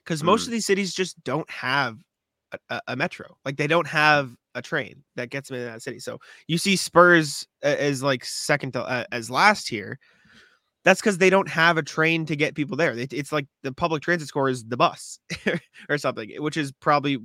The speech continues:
Speaker 1: much worse, and it's probably not as frequent because everything's further away in Texas.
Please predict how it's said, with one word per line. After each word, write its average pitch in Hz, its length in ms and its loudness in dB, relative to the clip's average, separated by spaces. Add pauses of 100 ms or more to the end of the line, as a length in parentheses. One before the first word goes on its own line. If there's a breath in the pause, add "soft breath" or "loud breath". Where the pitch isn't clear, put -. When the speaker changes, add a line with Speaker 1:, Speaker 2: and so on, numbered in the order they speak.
(100)
Speaker 1:
much 139 220 -2
worse, 147 260 -2
and 135 80 -6
it's 120 100 -12
probably 135 260 -2
not 131 160 -2
as 127 80 -10
frequent 135 320 -6
because 123 180 -12
everything's 127 320 -10
further 123 260 -8
away 117 200 -10
in 113 80 -14
Texas. - 420 -2